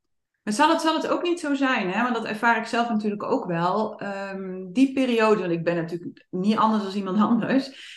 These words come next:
maar die periodes dat ik gewoon heel goed op mijn voeding let en dat ik,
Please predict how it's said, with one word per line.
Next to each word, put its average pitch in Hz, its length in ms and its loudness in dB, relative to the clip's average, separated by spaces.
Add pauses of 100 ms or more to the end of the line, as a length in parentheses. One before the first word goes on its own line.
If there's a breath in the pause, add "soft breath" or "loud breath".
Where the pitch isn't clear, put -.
(120)
maar 185 120 -4
die 269 160 8
periodes 233 580 6
dat 226 160 2
ik 226 100 -2
gewoon 208 460 0
heel 339 320 2
goed 294 240 -2
op 226 80 0
mijn 214 160 0
voeding 262 300 2
let 196 320 -2
en 196 200 -6
dat 196 140 0
ik, 202 200 -6